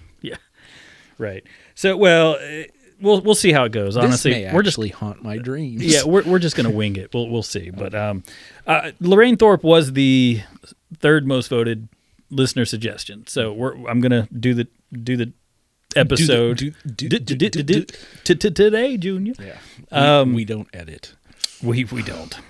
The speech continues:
Speaker 1: Um, so, uh, well, if you're not familiar with Lane, uh, Lorraine Thorpe, I'm not surprised. Um, but she is apparently the, or was, uh, and most, I don't think I found anything newer, but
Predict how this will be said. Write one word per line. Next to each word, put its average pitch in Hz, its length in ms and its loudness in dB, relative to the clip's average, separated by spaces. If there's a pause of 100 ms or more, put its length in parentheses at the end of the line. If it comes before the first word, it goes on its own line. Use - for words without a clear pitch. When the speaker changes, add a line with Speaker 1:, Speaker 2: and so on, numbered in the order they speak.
(240)
Speaker 1:
Um, 131 640 2 (200)
so, 143 400 0 (100)
uh, 151 260 0 (1400)
well, 151 220 6
if - 120 -4
you're 151 80 0
not 202 180 4
familiar 165 240 0
with 139 120 2
Lane, 127 320 2 (260)
uh, 127 140 0
Lorraine 127 320 0
Thorpe, 120 380 -2
I'm 110 240 -6
not 120 240 0
surprised. - 560 -12 (640)
Um, 120 560 2
but 147 380 4
she 156 360 0
is 175 240 6
apparently 135 720 0
the, 117 800 -2 (500)
or 123 200 0
was, 113 760 0 (200)
uh, 160 60 -16
and 113 280 -6
most, 135 280 0
I 117 80 -8
don't 127 160 -6 (600)
think 131 220 0
I 113 60 -6
found 110 240 -6
anything 107 380 -4
newer, 107 280 -4
but 113 180 -10